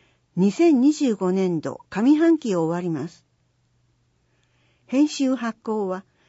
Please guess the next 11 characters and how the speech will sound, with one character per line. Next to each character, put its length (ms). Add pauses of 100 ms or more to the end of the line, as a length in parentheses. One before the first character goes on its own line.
(140)
一 220
宮 380
市 140
保 140
健 300
所、 220 (460)
保 160
健 260
総 220
務 180
課。 260